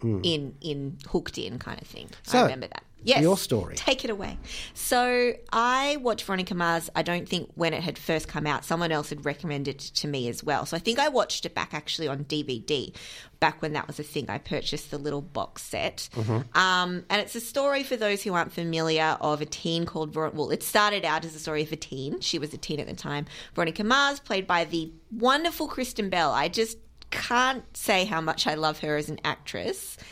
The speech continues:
Speaker 2: And I really think she's so charismatic.
Speaker 1: She was in such a good place at the time
Speaker 2: <laughs>
Speaker 1: and subsequently.
Speaker 2: Well, and that's the thing. I think part of it too is, like, her relationship with Ted Danson, um, in The Good Place is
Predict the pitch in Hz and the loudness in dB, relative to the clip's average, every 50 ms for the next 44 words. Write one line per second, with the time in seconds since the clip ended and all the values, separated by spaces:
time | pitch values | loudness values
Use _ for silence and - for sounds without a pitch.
0 | - - - - - - - 170 180 180 180 180 180 180 185 185 190 196 196 196 | -18 -18 -18 -18 -20 -2 4 4 4 6 6 2 2 0 0 0 0 2 2 2
1 | 196 196 - 185 - - - - 165 160 156 151 151 151 147 147 - - - 170 | 2 0 0 -2 -2 -2 -2 -2 0 0 2 2 0 0 0 -4 -6 -2 0 2
2 | 156 156 156 156 - 147 139 160 160 - 120 80 - - - - - - - - | 2 2 0 0 -2 -4 -4 -4 -6 -6 -8 -8 -6 -6 -8 -8 -10 -14 -10 -8
3 | - - 151 143 127 131 143 135 135 - 135 131 - 104 - 113 104 - - 104 | -2 2 4 4 6 6 4 4 6 4 2 2 0 0 0 -2 -2 0 0 2
4 | 98 101 - - - - - - 101 95 104 135 - - - - - - - - | 2 2 0 -2 -6 -8 -4 -2 0 0 2 2 2 2 2 0 -4 -6 -8 -10
5 | - - - - - - - - 123 110 104 101 - 120 110 113 107 104 - 87 | -12 -12 -16 -18 -20 -20 -2 2 2 2 4 4 2 0 0 0 -2 -2 -2 -4
6 | - 90 127 151 151 - - 247 294 311 - - 285 302 311 - - - - 285 | -4 -4 -6 -6 -8 -6 -2 2 4 4 6 4 4 4 4 2 2 2 2 0
7 | - 294 285 247 220 190 202 240 220 190 - - - 220 214 226 247 269 277 294 | 0 0 2 2 2 2 2 2 -2 -2 -2 -2 2 2 4 4 4 2 0 -2
8 | - - - 220 196 180 185 175 170 170 - - 196 175 180 175 185 170 160 151 | -2 0 2 2 2 2 2 2 2 2 2 0 0 0 2 2 2 2 2 2
9 | 156 - 175 170 - - - - 156 156 - - - 170 156 143 - 160 156 160 | 2 0 -2 -2 -2 -4 -4 -4 -6 -6 -4 -4 -4 -2 -4 -2 -2 0 0 0
10 | 160 - - - 135 120 101 135 185 - - - - - - - 160 156 156 156 | -2 -4 -6 -8 -8 -6 -6 -8 -8 -10 -12 -16 -16 -8 0 2 4 4 4 2
11 | 147 - 160 170 160 156 151 156 - 165 170 170 - - 143 131 143 - - - | 2 0 0 0 0 0 -2 -2 -2 -4 -4 -2 -4 -4 -4 -4 -4 -6 -4 -2
12 | 165 165 160 - - - | -2 -2 -2 -4 -10 -12